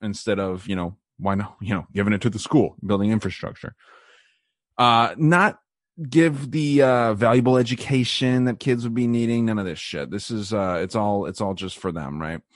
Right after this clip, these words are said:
Um, building their system exactly the way that they wanted. And this is the way, uh,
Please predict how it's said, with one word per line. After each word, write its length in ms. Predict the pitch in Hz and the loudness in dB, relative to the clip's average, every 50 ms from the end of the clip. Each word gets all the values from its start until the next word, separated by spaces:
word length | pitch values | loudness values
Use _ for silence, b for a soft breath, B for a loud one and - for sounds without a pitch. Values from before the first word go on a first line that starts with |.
| b b b b b _ - | b b b b b _ -6
Um, 340 | 110 104 101 95 95 95 95 104 104 104 95 | -4 -2 -2 -2 -4 -6 -6 -10 -12 -10 -4
building 460 | - 127 127 127 131 131 123 113 104 95 95 | 2 2 2 4 4 2 0 0 -2 -2 -2
their 360 | 110 110 110 110 110 107 98 | -2 0 2 2 0 0 -4
system 600 | - - - 110 98 - - - 73 67 73 82 - | -6 -6 -4 -4 -4 -6 -8 -12 -14 -14 -14 -16 -16
exactly 460 | 95 90 87 104 107 113 - - 113 | -14 -10 -6 -4 -4 -4 -4 -4 -4
the 100 | 104 107 | -4 -4
way 140 | 104 101 101 | -2 -2 -2
that 120 | 98 90 | -4 -4
they 100 | - 95 | -6 -6
wanted. 400 | 90 85 82 78 78 71 69 76 - _ _ _ _ _ _ _ _ - | -6 -6 -8 -8 -8 -10 -12 -12 -14 _ _ _ _ _ _ _ _ -2
And 440 | 120 123 123 120 120 117 117 123 - - | 0 0 2 2 2 0 0 -2 -4 -4
this 260 | 127 120 135 - - | -4 -4 -2 -2 -2
is 160 | 147 131 120 | -2 -2 0
the 100 | 117 131 | 0 0
way, 440 | 117 113 113 113 110 117 120 123 - - | 2 2 0 0 0 -2 -4 -6 -8 -8
uh, 440 | 113 110 107 107 107 107 107 107 | -8 -6 -6 -4 -4 -4 -4 -4